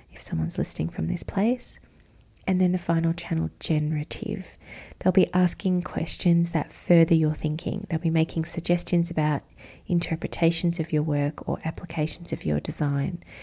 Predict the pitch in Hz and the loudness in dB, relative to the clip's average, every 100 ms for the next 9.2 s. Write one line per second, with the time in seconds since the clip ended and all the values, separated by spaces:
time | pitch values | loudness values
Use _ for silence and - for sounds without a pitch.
0 | - - - - 170 170 - 262 - 139 | -18 -18 -20 -2 -2 0 2 2 2 0
1 | 180 - 185 - 180 - 175 175 - 180 | 0 0 0 0 -2 4 4 4 0 4
2 | 170 185 - - - 147 - - - 160 | 4 4 0 -4 -4 -4 -2 -4 0 2
3 | 165 147 170 - - - - - _ _ | 2 0 -4 -16 -20 -20 -20 -20 _ _
4 | - - - - - - - - 226 220 | -20 -20 -16 -12 -12 -12 4 10 12 12
5 | 233 254 240 196 180 175 170 170 170 - | 10 8 6 6 6 6 4 2 2 4
6 | 156 156 - 160 151 151 165 - 160 160 | 4 4 0 -2 2 2 2 2 0 0
7 | - - - - 165 165 160 160 165 - | 0 0 2 2 2 4 2 2 -4 2
8 | 170 170 160 160 170 - 175 170 196 190 | 6 6 4 2 -2 0 2 4 6 8
9 | 180 | 8